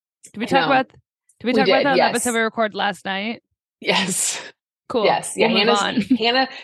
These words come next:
Speaker 2: 'cause Hannah's first race was Imola twenty twenty-two, and Max's last D N F was Australia twenty twenty-two, the race,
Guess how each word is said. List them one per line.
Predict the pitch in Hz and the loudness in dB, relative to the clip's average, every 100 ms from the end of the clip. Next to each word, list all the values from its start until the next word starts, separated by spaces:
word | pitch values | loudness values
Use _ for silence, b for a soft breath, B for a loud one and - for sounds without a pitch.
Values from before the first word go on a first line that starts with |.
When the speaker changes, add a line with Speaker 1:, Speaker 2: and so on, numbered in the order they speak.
| - | -4
Speaker 2:
'cause | 240 | -2
Hannah's | - 233 285 285 | 0 0 0 0
first | 240 233 208 | 0 0 2
race | 185 185 - | 2 2 0
was | 180 | -2
Imola | 165 180 185 190 196 | 0 0 2 2 0
twenty | - 175 | -2 -6
twenty-two, | - 180 196 175 98 - B B B - | -2 -2 0 2 2 0 B B B -2
and | 175 | 2
Max's | 160 156 - 196 | 4 2 0 0
last | 180 180 180 - | 4 2 2 -2
D | 196 | -2
N | 180 | -2
F | 165 165 | -2 -2
was | 156 | -2
Australia | 147 - 165 143 117 - | -2 0 0 0 -2 -8
twenty | 156 143 | -12 -10
twenty-two, | 143 139 139 - | -8 -8 -8 -4
the | 151 | -2
race, | 151 151 160 - | 2 2 0 -8